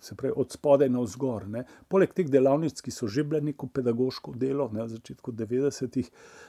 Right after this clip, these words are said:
sva pol z Natašo vodila Evropske poletne šole arhitekture deset let, tam nekje med triindevetdeset, dva tri, ne, in to so bili posebni izzivi in laboratoriji, štiristo do petsto študentov evropskih na enem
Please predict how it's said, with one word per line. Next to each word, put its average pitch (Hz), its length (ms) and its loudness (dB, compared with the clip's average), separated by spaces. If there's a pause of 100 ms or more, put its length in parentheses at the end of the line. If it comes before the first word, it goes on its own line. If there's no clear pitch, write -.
(180)
sva 135 240 -2
pol 131 320 2
z 104 80 -6
Natašo 120 480 -4
vodila 113 400 -2
Evropske 151 420 -4
poletne 147 380 -6
šole 131 260 -4
arhitekture 123 600 -8
deset 101 420 -10
let, 147 220 -10
tam 117 180 -10
nekje 113 220 -10
med 107 160 -8
triindevetdeset, 113 640 -6
dva 110 180 -8
tri, 156 300 -8
ne, 123 160 -6
in 120 100 -6
to 127 140 -8
so 117 180 -12
bili 113 140 -6 (180)
posebni 135 680 -4 (400)
izzivi 147 500 2
in 135 100 4
laboratoriji, 131 680 -2
štiristo - 400 -8
do 107 120 -10
petsto - 520 -10
študentov 113 560 -8
evropskih 110 480 -10
na 107 160 -10
enem 107 220 -8